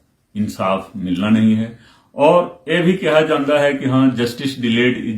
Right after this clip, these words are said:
justice denied।" ਲੇਕਿਨ ਦੇਖੋ, ਤਫਤੀਸ਼ ਕੀ ਹੋਈ? ਮੈਂ ਸਿਰਫ ਬਹਬਲ ਕਲਾ ਫਾਇਰਿੰਗ ਦੀ ਗੱਲ ਕਰਦਾ।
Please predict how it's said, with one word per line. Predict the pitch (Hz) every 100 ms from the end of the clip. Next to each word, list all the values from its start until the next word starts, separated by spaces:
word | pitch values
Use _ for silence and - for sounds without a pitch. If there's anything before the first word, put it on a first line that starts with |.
| 196
justice | 202 220 214 107
denied।" | 190 80 - - - _ 120
ਲੇਕਿਨ | 135 170
ਦੇਖੋ, | 170 165 185 185 - - _ -
ਤਫਤੀਸ਼ | 214 - 233 240 -
ਕੀ | 151
ਹੋਈ? | 110 95
ਮੈਂ | 127
ਸਿਰਫ | 143 170 165 - - _ _ _ _ _ _ _ _ _ _ _ _ _ 131 - 120
ਬਹਬਲ | 107 160 165 196
ਕਲਾ | - 175
ਫਾਇਰਿੰਗ | - 170 143 135
ਦੀ | 131 117
ਗੱਲ | 107
ਕਰਦਾ। | 107 90 90 -